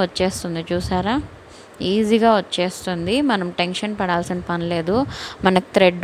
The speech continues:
ఉంటుందేమో అనేసని. చూసారా, అన్నిటికీ థ్రెడ్ రిమూవ్ చేసేసి ఇలా తీసేసుకున్నాను. సపరేట్ చే-, థ్రెడ్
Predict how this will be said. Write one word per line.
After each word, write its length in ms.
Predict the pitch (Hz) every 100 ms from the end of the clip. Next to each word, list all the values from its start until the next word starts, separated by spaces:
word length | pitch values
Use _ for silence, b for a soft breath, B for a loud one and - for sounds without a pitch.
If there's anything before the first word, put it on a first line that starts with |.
| 185
ఉంటుందేమో 640 | 185 185 180 175 170 175 170 170
అనేసని. 600 | 156 165 - 185 165 214 349 - B B B B B -
చూసారా, 340 | 214 226 233 254
అన్నిటికీ 480 | 190 190 185 - 214 220
థ్రెడ్ 280 | 196 185 190 180
రిమూవ్ 240 | 175 185 190
చేసేసి 440 | 196 185 185 175 202 190
ఇలా 180 | 175 170 156
తీసేసుకున్నాను. 760 | 165 180 175 - 180 175 165 202 285
సపరేట్ 400 | 202 175 175 175 180
చే-, 120 | 185 B B B -
థ్రెడ్ 240 | 185 180